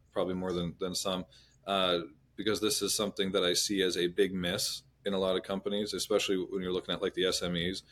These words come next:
um, where you, again, you fall into that, I brought it up before, the warm body syndrome. You just, you just get people in, right? You get a generic,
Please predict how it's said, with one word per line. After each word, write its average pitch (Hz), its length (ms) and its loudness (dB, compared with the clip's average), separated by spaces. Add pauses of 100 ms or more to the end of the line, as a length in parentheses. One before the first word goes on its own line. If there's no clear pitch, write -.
(340)
um, 90 340 0
where 95 180 2
you, 87 280 -4
again, 98 200 0
you 92 60 0
fall 95 240 2
into 95 140 -4
that, 90 120 2
I 85 40 2
brought 85 180 0
it 92 40 0
up 87 60 -6
before, 95 280 0
the 87 60 2
warm 90 220 -2
body 87 260 0
syndrome. 80 440 -6
You 90 80 -14
just, 90 160 -6
you 92 100 -8
just 87 160 -8
get 92 160 0
people 92 340 -4
in, 82 160 -2 (460)
right? 87 200 0
You 87 100 -4
get 95 140 0
a 95 40 0
generic, 92 500 -2